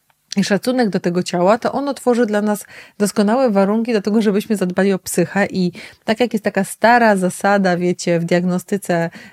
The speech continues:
e, związanej z psychosomatyką, że najpierw sprawdzamy ciało, a jeżeli to w ciele się nie mieści, co nam się przytrafia, na przykład jakiś rodzaj bólu, to wtedy dopiero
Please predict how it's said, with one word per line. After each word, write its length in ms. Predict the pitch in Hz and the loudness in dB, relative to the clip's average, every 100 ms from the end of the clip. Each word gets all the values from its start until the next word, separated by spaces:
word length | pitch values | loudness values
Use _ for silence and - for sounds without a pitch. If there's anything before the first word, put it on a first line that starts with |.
| - | -6
e, 260 | 170 165 | -2 -2
związanej 420 | 165 185 175 196 190 | 0 -2 0 0 -2
z 60 | |
psychosomatyką, 840 | - 190 185 196 175 - 226 196 175 | -4 -6 -4 -4 -6 -2 -2 0 -2
że 120 | 175 | -2
najpierw 300 | 180 190 180 | -2 -2 -6
sprawdzamy 520 | - 180 180 185 175 | 0 0 2 2 0
ciało, 400 | 165 247 247 180 | 2 4 6 6
a 80 | 165 | 4
jeżeli 380 | 165 165 175 170 | 2 2 0 0
to 340 | 170 165 165 190 - _ _ _ _ - | -4 -2 -4 -6 -12 _ _ _ _ -20
w 60 | |
ciele 520 | - 254 240 185 180 | 0 4 4 4 0
się 200 | 170 175 | -4 -6
nie 140 | 180 185 | -2 2
mieści, 640 | 220 220 - - 170 175 - - - | 4 4 0 -8 -8 -8 -12 -20 -20
co 120 | - 185 | -4 0
nam 160 | 170 | 0
się 160 | - 160 | -2 -4
przytrafia, 560 | - 180 165 156 214 | -2 0 0 0 2
na 120 | 233 185 | 2 0
przykład 200 | - 170 | -4 -4
jakiś 300 | 170 165 170 | -6 -6 -2
rodzaj 340 | 170 170 165 | -2 0 -2
bólu, 320 | 170 185 285 | -2 -2 -2
to 100 | 311 | -4
wtedy 280 | 208 214 214 | -6 -2 -2
dopiero 440 | 175 170 185 175 | -2 -4 -2 -2